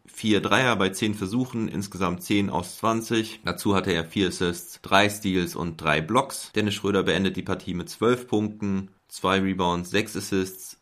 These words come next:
vier Turnover, trifft nur fünf aus fünfzehn, einen seiner vier Dreierversuche. Und der Rest des Teams der Lakers sehr unauffällig bei den Zahlen und auch beim Zuschauen. Montrezl Harrell hatte noch neun Punkte und sieben Rebounds.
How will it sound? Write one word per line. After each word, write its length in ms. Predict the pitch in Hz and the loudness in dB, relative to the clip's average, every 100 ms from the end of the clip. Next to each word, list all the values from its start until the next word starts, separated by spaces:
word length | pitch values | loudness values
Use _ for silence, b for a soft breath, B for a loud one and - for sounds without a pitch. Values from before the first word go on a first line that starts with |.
| _ | _
vier 220 | - 127 127 | -2 -2 2
Turnover, 540 | 107 104 101 101 98 | 2 4 4 2 2
trifft 340 | 101 85 - | -2 -4 -6
nur 220 | 98 98 92 | -2 0 0
fünf 360 | - 147 156 | 2 2 2
aus 220 | 101 104 | 0 0
fünfzehn, 800 | - 113 120 - 104 101 101 101 - | 0 -2 -2 -4 0 0 -2 -6 -2
einen 280 | 98 113 110 | 2 2 2
seiner 260 | 104 98 | 2 2
vier 180 | 98 101 | 0 -2
Dreierversuche. 880 | 92 95 95 95 90 95 95 95 95 - _ | 2 2 2 0 -6 -6 -2 -2 -2 -8 _
Und 480 | - 92 90 90 90 | -4 0 2 0 0
der 280 | 92 92 87 | 2 2 2
Rest 340 | 87 98 - | 0 0 -4
des 180 | 101 - | -8 -8
Teams 640 | - 98 95 95 - - - _ 98 | -4 -2 0 -2 -8 -14 -18 _ -2
der 100 | 90 | 2
Lakers 640 | 95 92 92 92 - - _ | 2 2 -2 -2 -8 -14 _
sehr 340 | 87 98 123 92 | -2 4 4 4
unauffällig 580 | 123 123 113 104 104 104 | 2 2 4 2 2 2
bei 100 | 95 | 2
den 140 | 98 | 0
Zahlen 580 | 95 92 92 92 92 92 | 0 2 2 2 -2 0
und 260 | 101 117 - | 2 2 2
auch 280 | 85 92 - | 2 2 2
beim 320 | 87 90 90 | 0 2 -2
Zuschauen. 640 | - 107 - 95 92 90 B B - | -4 -4 2 2 2 -2 B B -6
Montrezl 440 | 95 104 92 90 | 0 2 2 2
Harrell 220 | 101 104 | 4 4
hatte 200 | 98 98 | 2 0
noch 200 | 90 90 | -4 -2
neun 220 | 92 92 | 0 0
Punkte 300 | 95 95 95 | -2 -4 -2
und 100 | 87 | -4
sieben 240 | 85 90 87 | -4 -4 -4
Rebounds. 600 | 90 87 87 85 82 | -2 0 0 -2 -8